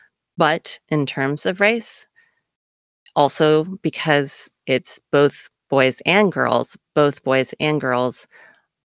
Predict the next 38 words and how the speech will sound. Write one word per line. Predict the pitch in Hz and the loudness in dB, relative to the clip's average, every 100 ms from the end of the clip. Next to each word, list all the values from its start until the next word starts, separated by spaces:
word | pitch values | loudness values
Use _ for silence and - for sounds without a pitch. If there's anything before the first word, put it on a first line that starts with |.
| _ - | _ -4
uh, | 131 120 - - 135 | 0 0 -2 -8 -2
who | 156 143 | 2 2
are | 131 127 | 2 2
of | 123 - | 0 -2
color | - 147 127 117 - - | 0 2 4 2 0 0
are | 131 123 123 - | 2 2 0 -2
more | 139 120 | -2 0
likely | 120 - 117 117 | 0 0 -2 -2
to | - 143 | -4 -6
be | 131 123 113 110 _ _ _ | -2 -2 -2 -6 _ _ _
penalized | - 135 120 - - - | -4 -2 -2 -4 -6 -8
in | - | -6
school. | - 123 113 | -2 0 0
And | 160 | -2
if | 170 240 | -2 -2
you | 254 | -2
learn | 262 262 | -2 -2
that | 233 208 | -2 -2
by | 180 | -4
the | 165 | -2
age | 139 147 | -2 -2
of | - | -6
six, | - - 202 - - - _ _ _ - | -8 -4 -4 -6 -14 -18 _ _ _ -2
by | 180 | 0
the | 170 | 2
age | 156 - | 2 0
of | 160 | -6
seven, | - 147 175 208 247 _ _ _ _ _ 196 | -2 0 2 0 -4 _ _ _ _ _ -2
you | 190 | 2
know, | 160 156 156 - _ _ - | 4 4 2 -2 _ _ -6
you're | 180 | -4
really | 180 180 214 220 208 | -2 0 4 4 4
getting | 180 165 | 0 0
an | 165 | 0
idea | 156 143 160 180 151 | 0 -2 0 2 2
of, | 143 | 0
like, | 143 143 - - | 0 0 -4 -8
"Okay, | 156 147 131 127 | -6 -2 0 0